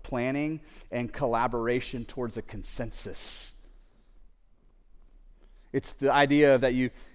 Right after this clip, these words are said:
you keep on giving consideration to something, serious consideration to something. So we'll just stop right there 'cause it could also be translated to ponder or let my, one's mind dwell on something or to think about it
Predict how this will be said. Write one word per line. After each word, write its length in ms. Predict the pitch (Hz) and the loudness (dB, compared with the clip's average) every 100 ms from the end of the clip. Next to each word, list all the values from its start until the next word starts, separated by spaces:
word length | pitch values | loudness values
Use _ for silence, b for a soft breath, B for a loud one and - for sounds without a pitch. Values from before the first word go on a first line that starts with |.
| b | b
you 120 | 135 | -2
keep 300 | 123 170 175 | 0 2 4
on 220 | 170 151 123 | 6 6 4
giving 380 | 131 147 147 | 2 4 2
consideration 1120 | 143 135 123 - - 160 143 127 135 - 139 117 | -2 -6 -8 -8 -2 2 4 4 2 0 -6 -8
to 120 | - | -10
something, 460 | - 120 107 107 98 | -8 -8 -6 -8 -10
serious 480 | - 143 143 143 | -4 -2 0 -2
consideration 800 | - 127 - 120 117 127 - 120 | -6 -10 -6 -4 0 -2 -4 -10
to 120 | - | -12
something. 640 | - - 98 - - 90 87 - - - - - - - _ - _ _ _ _ _ | -12 -10 -12 -14 -18 -18 -18 -20 -20 -20 -20 -20 -20 -20 _ -20 _ _ _ _ _
So 420 | - 117 113 82 - - _ | -8 -4 -4 -8 -12 -20 _
we'll 160 | - 131 | -12 -8
just 200 | 127 - | -6 -6
stop 300 | - 135 131 | 0 2 2
right 280 | 131 120 104 | 0 -2 0
there 260 | 120 135 131 | 0 0 0
'cause 180 | 127 113 | -2 -4
it 60 | |
could 80 | 113 | 0
also 220 | 127 139 | -2 0
be 100 | 127 | -4
translated 480 | 117 127 120 123 117 | -6 -6 -4 -4 -4
to 80 | - | -8
ponder 600 | - 135 127 139 131 123 | -6 -2 -2 -2 -2 0
or 60 | 117 | 0
let 160 | 127 | 0
my, 160 | 127 123 | -2 -6
one's 380 | 135 127 127 113 | -6 -4 -4 -6
mind 420 | 113 107 123 123 | -4 -2 0 -2
dwell 260 | 107 123 127 | 2 4 4
on 160 | 131 123 | 2 -2
something 380 | - 120 127 | -6 -6 -4
or 80 | 110 | -4
to 80 | 101 | -4
think 280 | - 135 127 | -4 -4 -4
about 400 | 117 127 123 127 | 0 4 4 4
it 320 | 123 117 - | 2 2 -2